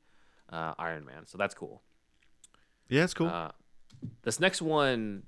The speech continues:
Speaker 1: this from Ryan Meinerding, I believe this concept art was out even, it might have been either around the time of Keaton's casting or around the time they announced that was Vulture, 'cause I remember seeing this before, way before the movie came out.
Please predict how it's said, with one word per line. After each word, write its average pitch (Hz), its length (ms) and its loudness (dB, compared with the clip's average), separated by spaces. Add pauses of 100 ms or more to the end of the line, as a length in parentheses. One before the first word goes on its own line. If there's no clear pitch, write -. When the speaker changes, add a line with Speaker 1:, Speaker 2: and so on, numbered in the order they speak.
Speaker 1:
this 160 260 0
from 104 380 2
Ryan 107 240 4
Meinerding, 101 440 -2
I 90 100 -10
believe 143 520 -6
this 110 120 -4
concept 110 400 -4
art 92 160 0
was 85 180 -8
out 85 260 -2 (180)
even, 104 480 -6
it 87 160 -16
might 117 200 -12
have 90 160 -10
been 78 480 -10 (1300)
either 135 180 6
around 139 220 8
the 139 60 8
time 139 180 6
of 123 80 0
Keaton's 123 260 -6
casting 120 420 -2
or 107 60 -2
around 107 160 -2
the 98 60 -8
time 104 220 -6
they 92 100 -4
announced 92 320 -6
that 90 140 -10
was 78 100 -16
Vulture, 92 340 -6
'cause - 120 -16
I 95 40 -10
remember 123 320 0
seeing 139 400 -4
this 85 160 -12
before, - 280 -16
way 101 200 0
before 98 240 -4
the 78 80 -14
movie 87 240 -6
came 73 240 -20
out. - 140 -20